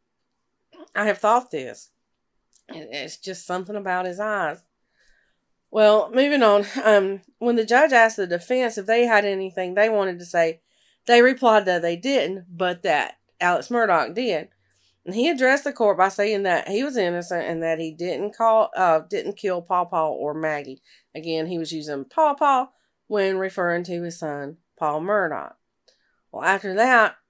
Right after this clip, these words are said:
Alex Murdaugh was brought before the judge's bench for sentencing.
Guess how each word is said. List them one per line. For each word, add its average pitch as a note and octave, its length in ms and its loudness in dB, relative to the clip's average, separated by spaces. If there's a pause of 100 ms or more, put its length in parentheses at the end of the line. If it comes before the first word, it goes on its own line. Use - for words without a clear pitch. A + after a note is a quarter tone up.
(260)
Alex F#3+ 340 0
Murdaugh F3 460 0
was E3 280 -4
brought E3+ 360 2
before C#4 360 -4
the D#4 240 -4
judge's E3 640 -2
bench D3+ 560 -12
for - 180 -10
sentencing. G3+ 800 -6